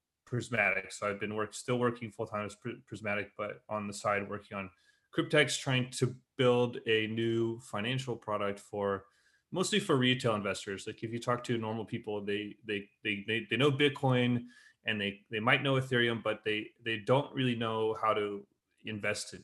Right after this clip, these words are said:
everything. They know there's a lot of cryptocurrencies, but they don't really know, like, how do I get into the whole market? So that's kinda what we're trying to solve with Cryptex and T cap.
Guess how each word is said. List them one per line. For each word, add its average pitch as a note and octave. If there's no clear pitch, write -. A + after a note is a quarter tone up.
everything. G2
They F#2+
know G2
there's G2
a G2
lot F#2+
of G#2+
cryptocurrencies, A2
but G2+
they F#2+
don't G2+
really G2
know, F#2+
like, F2+
how A#2
do B2
I A2
get G2+
into G2+
the -
whole G2+
market? F2+
So G2
that's C3+
kinda B2+
what A2+
we're G#2
trying G#2
to G2
solve G2
with -
Cryptex -
and F#2+
T -
cap. -